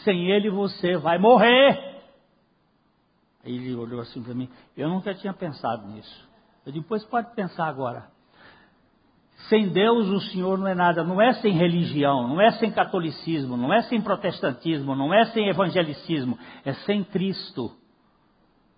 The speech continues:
e sem a glória totalmente pra Ele." Tá acontecendo isso que eu não gosto,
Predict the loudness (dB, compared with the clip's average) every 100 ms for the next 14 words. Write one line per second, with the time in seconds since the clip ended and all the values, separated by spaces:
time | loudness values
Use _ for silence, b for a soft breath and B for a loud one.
0 | _ _ _ -14 -6 -2 -2 -2 -2 0
1 | 0 -2 -6 -8 -6 -8 -6 -8 -8 -12
2 | -12 -10 -14 -18 _ _ _ _ _ _
3 | _ _ _ _ _ _ _ _ _ _
4 | _ 0 0 2 2 2 4 2 2 0
5 | 0 0 0 0 -2 0 0 0 -6 -8
6 | -10